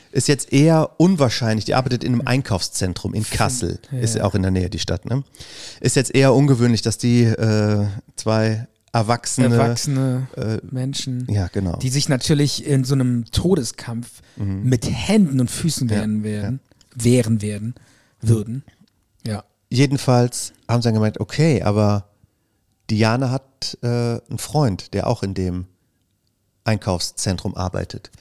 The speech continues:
Speaker 1: als Wachmann.
Speaker 2: Okay.
Speaker 1: Ja. Das ist der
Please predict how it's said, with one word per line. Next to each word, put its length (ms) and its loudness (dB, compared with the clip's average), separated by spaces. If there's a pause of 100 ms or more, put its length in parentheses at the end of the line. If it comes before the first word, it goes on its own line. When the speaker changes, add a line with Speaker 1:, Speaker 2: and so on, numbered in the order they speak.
(320)
Speaker 1:
als 480 -4 (340)
Wachmann. 720 -4 (460)
Speaker 2:
Okay. 760 -6
Speaker 1:
Ja. 180 -4 (540)
Das 200 -2
ist 200 -6
der 400 2